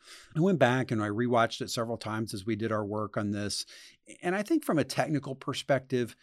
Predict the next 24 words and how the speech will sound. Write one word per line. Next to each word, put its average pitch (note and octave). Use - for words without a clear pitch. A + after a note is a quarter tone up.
I D3
kinda G3+
came C3+
in A#2+
maybe E3
a D3
little B2+
lower, A#2+
more C#3
like C#3
an F#2+
eight. F2+
And, A2+
and A#2+
I A2+
think C#3+
that's A#2
probably B2+
where A#2+
I A2+
would A2
have G2+
been, A#2
but G#2+